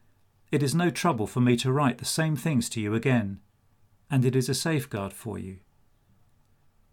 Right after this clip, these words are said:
Watch out for those dogs, those evildoers, those mutilators of the flesh. For it is we who are the circumcision, we who serve God by his Spirit, who boast in Christ Jesus,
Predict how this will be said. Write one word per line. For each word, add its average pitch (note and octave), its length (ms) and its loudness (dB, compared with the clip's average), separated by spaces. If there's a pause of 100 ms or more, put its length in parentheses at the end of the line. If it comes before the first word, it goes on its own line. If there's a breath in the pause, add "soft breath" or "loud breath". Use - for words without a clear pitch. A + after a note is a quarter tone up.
(120)
Watch F#3+ 200 -2
out C#3 160 0
for C3+ 100 -4
those B2 240 2
dogs, A2 460 0
those A#2 300 2
evildoers, A#2 760 0 (260 loud breath)
those B2 200 4
mutilators B2 720 2
of A2+ 140 -2
the A#2+ 60 -6
flesh. - 640 -4 (760)
For C3+ 220 2
it C3 100 0
is A#2+ 140 0
we D#3+ 240 2
who G#2+ 160 0
are G#2 120 0
the G2+ 80 -4
circumcision, A2+ 840 -4 (680)
we D3+ 220 4
who B2 120 4
serve B2+ 380 0
God C#3 260 2
by A#2 200 2
his A#2+ 160 -2
Spirit, B2 500 -4 (520)
who C3 100 2
boast C3+ 420 2
in A#2+ 140 6
Christ B2+ 360 0
Jesus, A#2 640 -4